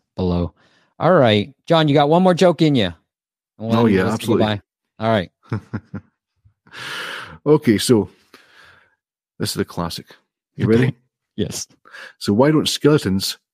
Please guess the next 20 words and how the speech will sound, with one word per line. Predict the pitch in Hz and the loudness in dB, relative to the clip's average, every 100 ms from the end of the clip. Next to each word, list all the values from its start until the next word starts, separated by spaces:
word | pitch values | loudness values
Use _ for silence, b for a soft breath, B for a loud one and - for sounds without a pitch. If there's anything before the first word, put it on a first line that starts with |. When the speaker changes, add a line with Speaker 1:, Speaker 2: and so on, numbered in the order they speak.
| _ | _
Speaker 2:
fight | - 120 123 | -4 -2 0
each | 101 104 | -2 -4
other? | 90 90 _ _ _ _ _ _ _ | -8 -10 _ _ _ _ _ _ _
Speaker 1:
Why? | 113 104 101 - _ _ _ _ _ - | -8 -6 -8 -12 _ _ _ _ _ -6
Speaker 2:
They | 92 | 0
don't | 113 | 2
have | 107 107 | 2 -2
the | |
guts. | 104 - - - - _ _ _ _ _ _ _ | -2 -4 -6 -10 -10 _ _ _ _ _ _ _
Speaker 1:
<laughs> | - - - - - - _ _ | -14 -14 -12 -12 -12 -14 _ _
I | 98 | -6
like | 92 90 | -4 -4
it. | - - _ _ - B 139 B B B - | -6 -8 _ _ -16 B -12 B B B -6
Uh, | 117 120 120 120 120 120 120 - 123 | -2 0 0 0 0 -2 -4 -6 -6
I'm | 117 | 0
trying | 123 110 | 2 2
to | |
figure | - 107 104 | 2 2 4
out | 98 101 | 2 0
when. | 104 104 | -2 -2